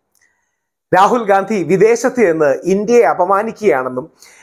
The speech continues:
റിസർവേഷൻ ഇല്ലാതാക്കാൻ ശ്രമിക്കുകയാണെന്നും ഒക്കെയാണ് എം ഒ എസ് for social justice ആയ, ആ, രാംദാസ് അതാവലെ പറഞ്ഞത്. രാഹുൽ ഗാന്ധി വിദേശത്ത് പോയി ഇന്ത്യയെ അപമാനിക്കുന്നു, ഇന്ത്യയെ അധിക്ഷേപിക്കുന്നു, ആ, ആ, റിസർവേഷൻ ഇല്ലാതാക്കും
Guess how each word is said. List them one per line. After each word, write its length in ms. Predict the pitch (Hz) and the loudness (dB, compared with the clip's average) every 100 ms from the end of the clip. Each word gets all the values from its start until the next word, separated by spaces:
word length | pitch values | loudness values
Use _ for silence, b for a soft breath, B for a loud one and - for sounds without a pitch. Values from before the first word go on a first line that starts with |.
| b b _ 190 | b b _ -2
റിസർവേഷൻ 600 | 220 294 285 285 277 240 | 0 -2 0 -2 -2 -2
ഇല്ലാതാക്കാൻ 640 | 180 220 247 262 220 202 | 0 2 4 2 0 -4
ശ്രമിക്കുകയാണെന്നും 680 | 202 170 170 208 190 175 160 | -4 -4 -4 0 0 0 -4
ഒക്കെയാണ് 500 | 143 156 135 131 104 _ B B B - | 0 -2 0 -2 -4 _ B B B -2
എം 220 | 220 240 | 0 2
ഒ 80 | 262 | 2
എസ് 260 | 254 233 - | 2 -2 -10
for 200 | - 214 | -2 -2
social 440 | 208 233 233 254 254 | 0 0 0 -2 -4
justice 520 | 165 165 - 196 - - | -2 -4 -2 -4 -4 -4
ആയ, 360 | 127 143 147 123 - _ _ _ - | -2 0 0 -2 -6 _ _ _ -2
ആ, 100 | 131 139 | 0 2
രാംദാസ് 540 | 143 180 202 196 185 | 2 0 2 0 0
അതാവലെ 380 | - 160 151 147 | -4 -2 0 -2
പറഞ്ഞത്. 440 | 135 123 139 - _ _ 151 | -4 -4 -6 -8 _ _ 0
രാഹുൽ 240 | 165 208 | 0 0
ഗാന്ധി 240 | 190 185 175 | -2 -2 -4
വിദേശത്ത് 440 | 143 170 185 - | -2 0 0 -2
പോയി 240 | 160 165 | 0 0
ഇന്ത്യയെ 340 | 160 147 170 175 | 0 -2 0 0
അപമാനിക്കുന്നു, 720 | 143 151 160 160 165 151 143 | 0 -2 -2 -4 -8 -6 -4
ഇന്ത്യയെ 340 | 139 160 180 | -4 0 0
അധിക്ഷേപിക്കുന്നു, 800 | 160 131 156 - 165 165 160 139 139 - B B B B - | 0 -2 -6 -2 -2 -4 -8 -6 -6 -8 B B B B -2
ആ, 80 | 139 139 135 139 139 _ - | 0 2 0 -2 -8 _ -4
ആ, 120 | 135 | -2
റിസർവേഷൻ 680 | 139 156 208 214 214 220 180 | -2 -2 0 0 -2 -4 -4
ഇല്ലാതാക്കും 640 | - 156 190 202 165 175 | -6 0 2 2 0 -4